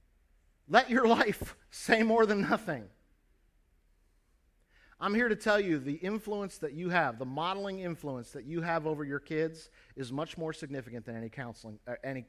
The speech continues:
any couch conversation. It's much more significant than sitting your kids down and saying, "Do like I do." They are watching you, and they are doing what you do. And you know what? It's not just our kids.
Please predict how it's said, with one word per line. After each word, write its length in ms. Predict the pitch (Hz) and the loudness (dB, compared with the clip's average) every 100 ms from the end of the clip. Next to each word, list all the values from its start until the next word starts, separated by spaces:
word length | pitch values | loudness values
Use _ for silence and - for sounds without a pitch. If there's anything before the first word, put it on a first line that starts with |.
| - | -10
any 140 | 131 | -10
couch 400 | - 147 139 - | -8 -8 -8 -10
conversation. 640 | 120 110 98 - 92 - - _ _ _ _ _ _ _ _ | -12 -12 -14 -16 -16 -18 -20 _ _ _ _ _ _ _ _
It's 160 | 147 - | -8 0
much 240 | 180 190 | 0 0
more 140 | 202 190 | -2 -4
significant 560 | 202 180 151 139 135 | -4 -4 -4 -4 -6
than 100 | 135 | -8
sitting 220 | - 175 | -12 -8
your 80 | 156 | -8
kids 260 | - 165 123 | -4 -6 -2
down 220 | 156 147 | -2 -2
and 100 | 123 | -4
saying, 280 | - 143 131 | -6 -6 -4
"Do 140 | 139 | 0
like 220 | 139 131 | 0 0
I 160 | 127 113 | -2 -8
do." 120 | 90 - _ _ _ _ _ _ _ _ _ _ | -10 -20 _ _ _ _ _ _ _ _ _ _
They 180 | 160 180 | 0 0
are 240 | 160 175 | 2 0
watching 420 | 165 156 - 113 92 | 0 -2 -4 -12 -14
you, 100 | 76 - _ _ _ _ _ _ _ _ _ _ - | -20 -20 _ _ _ _ _ _ _ _ _ _ -10
and 120 | 147 | -2
they 120 | 151 | -2
are 260 | 156 165 160 | 2 4 4
doing 280 | 139 123 110 | 2 -4 -8
what 140 | 104 | -14
you 100 | 104 | -18
do. 160 | 98 92 | -18 -14
And 120 | 113 | -8
you 60 | 143 | -4
know 100 | 156 | -2
what? 220 | 156 165 | 0 -2
It's 180 | 135 - | -4 -10
not 280 | 143 147 - | -10 -10 -12
just 300 | 135 - 123 | -14 -14 -18
our 80 | |
kids. 580 | - 123 92 - - - | -18 -16 -16 -18 -20 -20